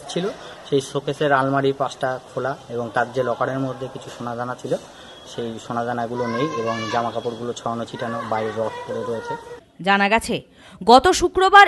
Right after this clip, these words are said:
Speaker 2: এলাকার তিনটি বাড়ির বাসিন্দারা কেউই বাড়ি ছিলেন না। সেই সুযোগে পরপর তিনটি বাড়ির তালা ভেঙে চুরি যায় সোনা রূপোর গহনা সহ নগদ টাকা। একই রাতে আরও দুটি বাড়িতে চুরি হয়।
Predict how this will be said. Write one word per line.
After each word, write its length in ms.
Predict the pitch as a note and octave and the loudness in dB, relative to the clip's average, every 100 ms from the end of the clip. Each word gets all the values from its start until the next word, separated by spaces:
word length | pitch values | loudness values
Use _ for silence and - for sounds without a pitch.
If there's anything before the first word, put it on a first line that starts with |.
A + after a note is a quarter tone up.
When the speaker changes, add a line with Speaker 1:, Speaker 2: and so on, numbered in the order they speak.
| - | 8
Speaker 2:
এলাকার 380 | C#4 D#4+ F#4 F#4 - | 6 6 6 2 0
তিনটি 380 | D#4 E4+ F4+ G4+ | -2 0 4 8
বাড়ির 300 | G4 G#4 D4 | 8 8 6
বাসিন্দারা 640 | C#4+ C4+ E4+ E4+ D#4 G3 - - | 6 6 2 4 6 6 2 -2
কেউই 300 | D#4+ F4+ C#4+ | 4 6 8
বাড়ি 240 | A#3 G3 | 6 6
ছিলেন 320 | - G3+ E3+ | 0 0 0
না। 220 | D#3+ C#3 - _ _ _ _ _ | 0 -4 -8 _ _ _ _ _
সেই 220 | - F#3+ | -6 -4
সুযোগে 440 | - A3 B3 G#3+ C3+ - - - | -2 4 4 4 -4 -12 -10 6
পরপর 380 | C#4 D4 F4 F4 - | 8 8 6 4 0
তিনটি 340 | D#4+ F4+ G4+ | 0 4 6
বাড়ির 300 | F#4+ F#4+ G4 - | 6 6 4 4
তালা 300 | D4+ C#4+ D#4+ | 8 10 8
ভেঙে 380 | C4 C4 D4+ D#4+ | 8 2 2 2
চুরি 280 | D4+ D4+ C#4+ | 2 2 6
যায় 280 | C4 D3+ B2+ - - - | 6 4 -2 -18 -16 -8
সোনা 420 | - D4 F4 F4+ | 4 6 8 6
রূপোর 300 | E4 E4+ E4 | 6 2 6
গহনা 400 | C4+ C4 D4+ D4 | 8 8 6 4
সহ 320 | D4 C#4 D4+ | 4 6 6
নগদ 400 | G#3+ A3 A#3 G#3 - | 8 6 6 4 2
টাকা। 360 | F3 F#3 D#3 - - _ _ _ _ _ - | 0 2 -2 -4 -20 _ _ _ _ _ -2
একই 340 | G#3 A#3+ C#4 | 2 2 4
রাতে 360 | D4 D4 D#4 D#4+ - - | 6 6 6 2 2 6
আরও 320 | A3 C#4 D4 | 8 10 8
দুটি 260 | F4+ F4+ | 4 4
বাড়িতে 320 | E4+ E4 E4 E4 | 4 4 2 0
চুরি 240 | D#4+ C4 | 2 4
হয়। 240 | F#3+ C#3 | 2 -2